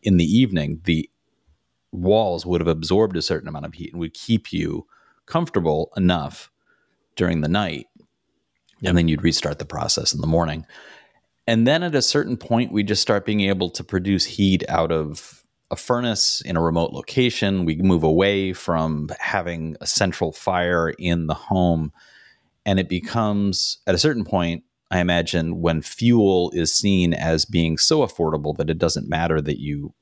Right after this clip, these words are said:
Speaker 1: are burning it constantly.
Speaker 2: Yep.
Speaker 1: You end up with a different model. But now we're trying to move back. And I
Speaker 2: Yeah.
Speaker 1: wonder about how the, we usually talk about the technology as,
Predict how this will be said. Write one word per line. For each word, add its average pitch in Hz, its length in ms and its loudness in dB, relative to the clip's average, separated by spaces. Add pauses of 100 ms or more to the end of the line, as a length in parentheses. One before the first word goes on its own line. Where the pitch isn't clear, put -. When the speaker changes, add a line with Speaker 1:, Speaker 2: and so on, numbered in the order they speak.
(200)
Speaker 1:
are - 100 0
burning 90 500 -2
it - 160 -10
constantly. - 800 -6 (180)
Speaker 2:
Yep. 90 240 -4 (100)
Speaker 1:
You 87 200 0
end 90 180 2
up 85 160 -2
with 82 100 -2
a 85 60 2
different - 320 -2
model. 82 400 -2
But 87 180 -4
now 95 160 0
we're 98 100 0
trying 90 300 -4
to 78 100 -4 (260)
move 98 400 0
back. 90 580 -4 (800)
And 90 240 2
I - 80 -4
Speaker 2:
Yeah. 95 60 2
Speaker 1:
wonder 113 420 4
about 90 340 -2
how 104 540 0
the, 85 480 -2 (340)
we 107 120 4
usually 123 300 6
talk 101 220 -2
about 90 200 -2
the - 40 -10
technology 87 640 0
as, 76 220 -4